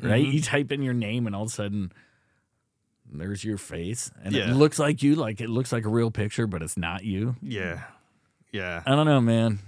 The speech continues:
Speaker 1: <laughs>
Speaker 2: Yeah,
Speaker 1: It's,
Speaker 2: it is
Speaker 1: it's
Speaker 2: freak-
Speaker 1: getting, <laughs> it's getting kinda weird.
Speaker 2: It's creepy to think about. Uh, the other thing that people are doing now is, um, the, uh, the voice replication. They're, uh, taking sound samples of people speaking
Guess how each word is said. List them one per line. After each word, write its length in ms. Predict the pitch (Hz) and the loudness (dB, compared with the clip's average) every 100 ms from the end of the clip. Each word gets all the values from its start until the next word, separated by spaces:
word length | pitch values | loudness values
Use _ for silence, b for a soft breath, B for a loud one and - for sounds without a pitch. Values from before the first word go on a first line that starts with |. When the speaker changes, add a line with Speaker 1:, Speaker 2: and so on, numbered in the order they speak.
| 110 | -8
Speaker 1:
<laughs> 100 | - 156 160 - | 0 2 2 4
Speaker 2:
Yeah, 200 | 135 131 | 4 4
Speaker 1:
It's, 80 | |
Speaker 2:
it 40 | 143 | 2
is 280 | 156 156 147 | 2 4 4
Speaker 1:
it's 80 | |
Speaker 2:
freak- 180 | 143 190 | 4 4
Speaker 1:
getting, 140 | 160 - | 4 4
<laughs> 80 | 202 | 2
it's 80 | 147 | 4
getting 200 | 208 160 | 2 2
kinda 220 | - 165 | 0 0
weird. 340 | 135 131 113 | 2 2 4
Speaker 2:
It's 200 | 139 143 | 4 2
creepy 380 | 135 156 143 131 | 2 0 0 -2
to 120 | 113 | -2
think 260 | 101 113 117 | -2 -4 -4
about. 400 | 107 95 92 85 | -4 -2 -2 -4
Uh, 260 | 104 101 95 | -4 -6 -4
the 140 | 101 | -4
other 180 | 104 120 | -2 -2
thing 260 | 107 110 101 | -2 -4 -4
that 100 | 90 | -4
people 240 | 110 95 | -8 -6
are 80 | 92 | -6
doing 260 | 95 95 92 | -6 -6 -6
now 280 | 90 92 92 | -6 -8 -8
is, 280 | 85 82 - | -8 -10 -10
um, 480 | 80 78 76 78 - _ _ - - | -8 -8 -10 -12 -16 _ _ -20 -12
the, 260 | 98 87 | -10 -8
uh, 260 | 80 80 78 | -8 -8 -10
the 160 | 82 82 | -10 -12
voice 380 | 87 95 101 - | -8 -6 -6 -6
replication. 920 | 92 - 85 - 80 78 82 78 76 b b b b b b | -6 -8 -12 -10 -10 -10 -10 -10 -12 b b b b b b
They're, 360 | 90 90 87 | -6 -4 -4
uh, 340 | 87 85 85 87 | -4 -4 -4 -6
taking 340 | - 110 101 95 | -6 -6 -6 -8
sound 400 | - 87 98 101 | -6 -6 -6 -4
samples 440 | 101 101 104 101 | -6 -6 -6 -6
of 100 | 98 | -8
people 260 | - 104 95 | -8 -10 -8
speaking 720 | - - 110 127 123 127 | -10 -6 -6 -4 -6 -6